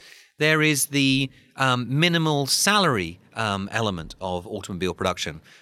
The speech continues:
which says that forty percent of the value of a North American car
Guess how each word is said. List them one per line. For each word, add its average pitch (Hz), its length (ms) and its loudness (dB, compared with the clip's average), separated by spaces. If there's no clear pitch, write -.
which 147 160 -2
says 156 280 0
that 127 220 0
forty 226 340 0
percent 165 440 0
of 123 140 -4
the 120 100 0
value 110 580 0
of 113 140 0
a 113 60 2
North 131 320 0
American 117 460 -2
car 92 420 -2